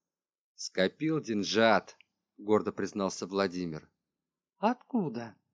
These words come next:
«В морге много возможностей». Данилов накинул на голову капюшон.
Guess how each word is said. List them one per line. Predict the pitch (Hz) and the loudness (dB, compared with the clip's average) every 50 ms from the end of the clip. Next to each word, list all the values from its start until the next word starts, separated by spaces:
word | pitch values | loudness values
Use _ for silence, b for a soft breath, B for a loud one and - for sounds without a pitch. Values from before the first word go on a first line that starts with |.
| _ _ _ _ _ _ _ _ _ _ _ _ _ _ _ _ | _ _ _ _ _ _ _ _ _ _ _ _ _ _ _ _
«В | - 69 64 | -20 -20 -12
морге | 73 82 92 107 120 120 110 107 92 95 98 92 | -8 -2 2 4 6 6 6 4 4 0 -2 0
много | 92 90 98 110 120 127 113 104 104 95 | 0 0 0 2 2 2 2 2 2 4
возможностей». | 90 92 87 80 90 92 92 90 85 73 - 80 76 - - - - 82 73 67 - _ _ _ _ _ _ _ _ _ _ | 4 4 2 2 -2 0 2 2 2 2 0 -4 -6 -6 -8 -8 -8 -10 -10 -10 -12 _ _ _ _ _ _ _ _ _ _
Данилов | 92 85 113 110 117 120 113 107 104 98 - | -2 2 2 2 4 2 0 -2 -2 -4 -4
накинул | 113 107 107 - - 120 110 104 98 95 92 | -4 -4 -4 -4 -4 -4 -2 -2 -2 -2 0
на | 92 98 104 101 | 0 2 2 2
голову | 92 85 92 87 87 82 82 85 | 2 0 0 0 0 -2 -4 -6
капюшон. | - - - - 101 - - - - 92 - - - | -8 -10 -10 -10 -10 -8 -6 -4 -4 -4 -4 -6 -10